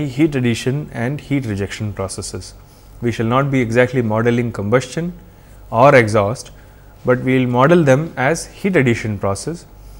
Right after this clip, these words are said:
because thermodynamically that's much easier to anal-, analyze. So heat addition is basically representing the combustion process in a gas turbine, and, uh, the exhaust is modeled using a heat rejection process. And in one of the later lectures, we'll, uh,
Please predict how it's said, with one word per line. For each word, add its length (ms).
because 300
thermodynamically 720
that's 460
much 260
easier 340
to 160
anal-, 420
analyze. 460
So 200
heat 220
addition 500
is 200
basically 520
representing 720
the 80
combustion 520
process 420
in 100
a 60
gas 260
turbine, 520
and, 560
uh, 80
the 240
exhaust 640
is 260
modeled 460
using 340
a 20
heat 320
rejection 440
process. 420
And 160
in 100
one 160
of 120
the 60
later 280
lectures, 560
we'll, 200
uh, 140